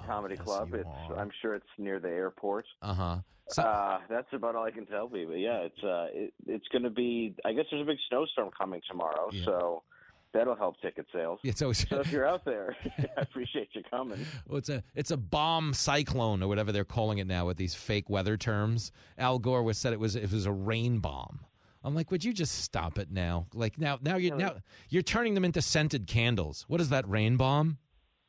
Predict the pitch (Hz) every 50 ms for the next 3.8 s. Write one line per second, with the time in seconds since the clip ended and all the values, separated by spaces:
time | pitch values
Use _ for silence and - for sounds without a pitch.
0 | _ - 160 170 156 139 143 156 190 233 - - - - 180 185 180 - 143 -
1 | 139 123 120 113 117 113 123 110 87 95 98 101 101 101 98 87 85 69 - 85
2 | 73 71 69 - - - 87 85 85 87 120 - - - - 679 605 165 - -
3 | - - 95 107 101 - 85 87 90 98 101 92 87 80 73